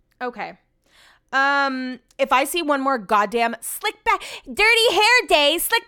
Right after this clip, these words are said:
back pony on TikTok, I'll die. We don't need seventy-five thousand of them, okay? One's enough.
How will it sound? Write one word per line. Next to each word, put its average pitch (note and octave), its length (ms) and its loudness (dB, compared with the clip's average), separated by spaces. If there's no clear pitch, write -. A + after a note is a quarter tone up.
back A4+ 340 2
pony G4 640 0
on C4 180 -2
TikTok, C4 520 0
I'll A#3 140 4
die. F#3+ 240 2
We G#3+ 120 -4
don't D4 140 0
need E4+ 180 -6
seventy-five C4+ 540 0
thousand F3+ 340 0
of E3 100 -12
them, F3 160 -10
okay? A3+ 240 -4
One's A3+ 300 -2
enough. G3 420 -8